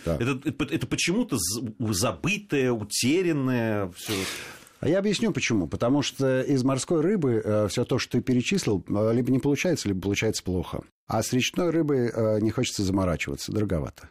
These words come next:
Speaker 1: Пока с ней повозишься, пока очистишь от костей, но это стоит того. Из морской рыбы пирог не получается. Проще консервы открыть и, и на пирог выложить. А вот из речной рыбы, и пр-, практически из любой, лучше, если это будет смесь. Но если там будет и щука, и сазан, и сом,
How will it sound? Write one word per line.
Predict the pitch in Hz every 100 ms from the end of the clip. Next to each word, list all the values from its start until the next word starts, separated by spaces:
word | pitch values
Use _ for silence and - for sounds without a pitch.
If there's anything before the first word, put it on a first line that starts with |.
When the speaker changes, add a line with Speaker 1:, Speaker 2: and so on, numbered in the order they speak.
| _
Speaker 1:
Пока | 107 110 165 170 151
с | -
ней | 120 113 101
повозишься, | 87 101 101 104 85 82 - 78
пока | 95 - 117 117
очистишь | 107 - 98 - 90 -
от | -
костей, | 190 - 117
но | 120
это | 117 110
стоит | - 123 101
того. | - 120 113 - - -
Из | 117 110
морской | 127 - - 156 139
рыбы | 143 117
пирог | - 110 107
не | 95
получается. | 85 104 - - - - - -
Проще | 127 113 123
консервы | - 113 - 131 92 80
открыть | - 95 92 - -
и, | 76 69 -
и | 78 71 -
на | 78 82
пирог | 90 78 -
выложить. | 87 64 - - - _
А | 107
вот | 107 110
из | 110
речной | 117 - 143
рыбы, | 127 104 92
и | 101
пр-, | - 104
практически | 82 110 - 110 -
из | 101
любой, | 104 87 90
лучше, | 127 131 110
если | 104 104
это | 95 90
будет | 95 87
смесь. | - 78 65
Но | -
если | 82 82
там | - 92
будет | 92 90 78
и | 71
щука, | - 82 -
и | 69
сазан, | 82 87 85
и | 78
сом, | - - 254 247 165